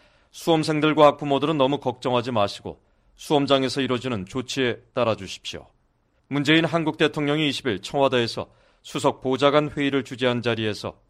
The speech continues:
강조하고 당부한 말입니다. 한국에서 대학 수학 능력 시험, 이른바 수능은 국가 수장인 대통령에서부터 말단 공무원까지 촉각을 곤두세우는 국가적인 행사입니다.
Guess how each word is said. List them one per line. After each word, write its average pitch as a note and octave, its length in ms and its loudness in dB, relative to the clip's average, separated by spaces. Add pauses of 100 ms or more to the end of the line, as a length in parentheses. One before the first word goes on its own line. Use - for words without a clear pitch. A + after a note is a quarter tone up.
(120)
강조하고 A2 840 -2 (240)
당부한 A2 420 -2
말입니다. F#2+ 440 -8 (600)
한국에서 C#3+ 720 2
대학 D3 280 4
수학 D3+ 240 2
능력 C#3+ 320 -2
시험, F#2 280 -6 (380)
이른바 C3 320 2
수능은 B2 540 -4 (420)
국가 C#3+ 420 4
수장인 D3 520 -2
대통령에서부터 B2 1120 -4 (360)
말단 C3 580 4
공무원까지 C3 840 -2 (100)
촉각을 C3+ 520 0
곤두세우는 A#2 640 -6 (420)
국가적인 C#3 500 2
행사입니다. G#2+ 560 -8